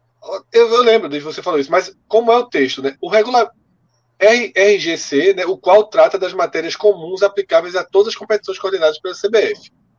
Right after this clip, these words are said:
E o regulamento do campeonato que condensa o sistema de disputa e outras matérias específicas vinculadas aos campeonatos.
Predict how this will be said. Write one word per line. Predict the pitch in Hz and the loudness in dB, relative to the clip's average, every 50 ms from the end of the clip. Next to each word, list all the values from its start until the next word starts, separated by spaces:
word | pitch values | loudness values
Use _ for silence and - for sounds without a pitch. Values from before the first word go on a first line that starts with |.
| _ _ _ _ _ - | _ _ _ _ _ -2
E | |
o | 190 | 0
regulamento | 220 226 233 240 233 220 170 165 156 165 165 | 0 2 2 4 4 4 2 2 -4 -4 -2
do | |
campeonato | 196 196 - 202 185 180 185 208 202 - - | -2 0 2 2 2 4 2 2 2 -2 -8
que | - 226 - | -16 -16 -10
condensa | - 262 240 190 160 165 175 185 - 202 | -8 -6 -6 -6 -4 -6 -6 -6 -8 -10
o | - | -12
sistema | - - - 175 170 175 | -12 -12 -10 -10 -10 -10
de | 170 175 | -12 -14
disputa | 190 - - _ - 180 196 202 - 214 190 | -14 -16 -16 _ -8 -6 -6 -2 0 0 0
e | 180 175 | 0 -2
outras | 165 160 165 170 180 | -6 -6 -8 -6 -4
matérias | 185 - 180 - 185 170 185 185 190 - - _ _ _ _ _ _ _ _ _ | -2 -2 -2 -2 -4 -4 -4 -4 -6 -8 -12 _ _ _ _ _ _ _ _ _
específicas | _ _ 190 185 - - - 208 185 175 | _ _ -2 -2 -2 0 0 0 0 0
vinculadas | 196 208 214 185 180 196 | -2 -2 0 2 4 4
aos | 196 190 | 2 2
campeonatos. | - 208 - - 233 208 139 117 110 110 - - - | 0 -2 0 0 0 2 2 0 0 -2 -6 -14 -20